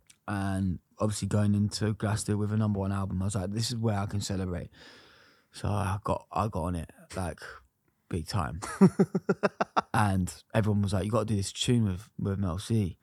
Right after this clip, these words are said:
Speaker 1: And, uh, I was like, "Yeah, I know, I'll be sweet though."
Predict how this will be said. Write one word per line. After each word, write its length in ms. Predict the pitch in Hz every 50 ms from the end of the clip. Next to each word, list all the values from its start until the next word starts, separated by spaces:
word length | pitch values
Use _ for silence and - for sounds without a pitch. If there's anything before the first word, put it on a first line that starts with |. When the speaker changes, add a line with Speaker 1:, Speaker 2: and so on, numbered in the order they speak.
| _ _ _ - - - - - - - - - - -
Speaker 1:
And, 280 | 98 95 95 92 90 87
uh, 320 | 87 85 82 82 82 90 101 107 - _ _ _ _ _ _ _ _ _ _ _ _ _ _ _ -
I 40 | 123
was 100 | 107 92
like, 160 | 85 58 71
"Yeah, 220 | 98 101 101 101
I 40 | 107
know, 120 | 110 117 117 110
I'll 120 | 107 107
be 100 | 101 123
sweet 400 | 113 - - - 143 139 131 -
though." 260 | - 87 87 87 98